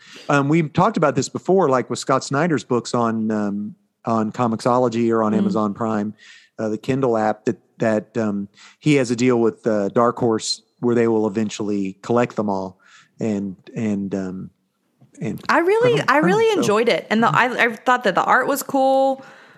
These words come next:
Speaker 1: Art was good. Yeah. I
Speaker 2: I
Speaker 1: liked
Speaker 2: didn't,
Speaker 1: it.
Speaker 2: I didn't even know
Speaker 1: I
Speaker 2: how many
Speaker 1: did.
Speaker 2: issues it was, Dad. It's told, like, it's not broken up. Like, in the
Speaker 1: Got
Speaker 2: trade,
Speaker 1: you.
Speaker 2: it's literally just one thing after the other.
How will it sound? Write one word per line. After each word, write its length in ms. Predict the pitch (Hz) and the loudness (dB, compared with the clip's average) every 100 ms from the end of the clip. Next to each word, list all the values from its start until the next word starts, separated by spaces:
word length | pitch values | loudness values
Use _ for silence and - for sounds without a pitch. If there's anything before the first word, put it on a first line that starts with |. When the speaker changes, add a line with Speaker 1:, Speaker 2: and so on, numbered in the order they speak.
| _ _ | _ _
Speaker 1:
Art 160 | 202 233 | 0 4
was 180 | 254 - | 4 4
good. 300 | 320 294 175 | 4 4 4
Yeah. 220 | 294 294 - - - | 2 0 -4 -18 0
I 80 | 240 | 2
Speaker 2:
I 20 | 285 | 4
Speaker 1:
liked 260 | 349 339 | 4 4
Speaker 2:
didn't, 40 | 262 | 2
Speaker 1:
it. 240 | 196 - _ _ | 0 -6 _ _
Speaker 2:
I 80 | 269 | 0
didn't 160 | 285 370 | 4 4
even 140 | 320 | 4
know 80 | 277 | 4
Speaker 1:
I 60 | - | 6
Speaker 2:
how 60 | |
many 160 | 185 233 | 4 4
Speaker 1:
did. 60 | - | 2
Speaker 2:
issues 240 | 269 311 | 2 2
it 100 | 233 | 2
was, 200 | 190 175 | 2 2
Dad. 240 | 165 175 175 | 2 0 2
It's 220 | 220 233 | -2 -2
told, 500 | - 220 240 269 247 | -4 2 4 4 2
like, 160 | 202 190 | 0 0
it's 200 | 214 214 | -2 2
not 200 | 277 202 | 0 2
broken 300 | 202 202 180 | 2 2 0
up. 320 | 185 190 - - _ _ _ _ _ _ | 2 0 -4 -20 _ _ _ _ _ _
Like, 180 | 196 196 | -4 0
in 100 | 208 | 2
the 60 | 214 | 2
Speaker 1:
Got 120 | - | 2
Speaker 2:
trade, 260 | 202 208 220 | 2 2 0
Speaker 1:
you. 60 | |
Speaker 2:
it's 120 | 196 202 | -2 0
literally 320 | 202 220 196 | 0 2 2
just 220 | 185 180 | 0 -2
one 260 | 180 175 180 | -2 -2 0
thing 200 | 180 170 | -2 -2
after 240 | 165 175 | -4 -6
the 180 | 165 156 | -6 -2
other. 420 | 165 160 131 - | -2 0 -4 -6